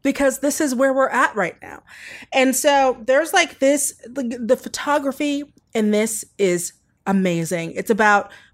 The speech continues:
Bad Bunny talking about being who he is, and, um,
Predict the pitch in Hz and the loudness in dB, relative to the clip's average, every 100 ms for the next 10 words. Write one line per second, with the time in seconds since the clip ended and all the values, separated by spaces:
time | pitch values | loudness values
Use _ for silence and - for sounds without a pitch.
0 | _ 254 269 233 233 226 220 214 226 226 | _ 2 2 2 2 2 0 -2 -4 -4
1 | 214 190 - 180 190 190 185 180 180 - | 0 0 0 -4 -4 -2 -2 -4 -6 -10
2 | _ _ _ _ - - 320 285 277 196 | _ _ _ _ -6 0 2 4 2 2
3 | 202 185 185 185 - - - _ 247 220 | 2 2 0 -2 -6 -12 -20 _ 2 4
4 | 208 202 196 190 - - 214 190 185 180 | 4 4 2 -2 -6 0 2 4 2 0
5 | 180 175 | -4 -8